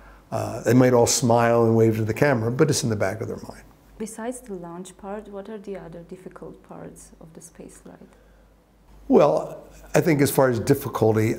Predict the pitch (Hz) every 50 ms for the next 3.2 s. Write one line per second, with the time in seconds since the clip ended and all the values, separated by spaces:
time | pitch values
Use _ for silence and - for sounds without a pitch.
0 | - 139 147 135 120 120 123 113 - - 151 147 143 139 123 120 135 131 127 127
1 | 151 147 - - 120 113 113 - - - 120 113 110 104 104 101 98 - - -
2 | 110 - - - - - - - - - - - - - - - - 147 117 110
3 | 110 104 101 110